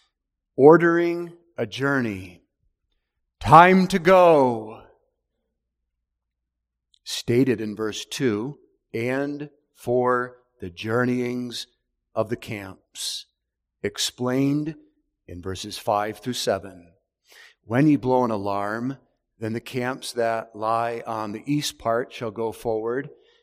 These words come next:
When ye blow an alarm the second time,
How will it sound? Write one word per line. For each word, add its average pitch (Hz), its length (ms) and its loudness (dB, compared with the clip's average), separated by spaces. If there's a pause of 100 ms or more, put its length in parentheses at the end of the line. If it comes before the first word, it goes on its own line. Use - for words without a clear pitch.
(100)
When 131 220 -2
ye 135 80 0
blow 123 320 4
an 117 40 -2
alarm 113 360 -2
the 107 80 -8
second - 480 -2
time, 117 420 -8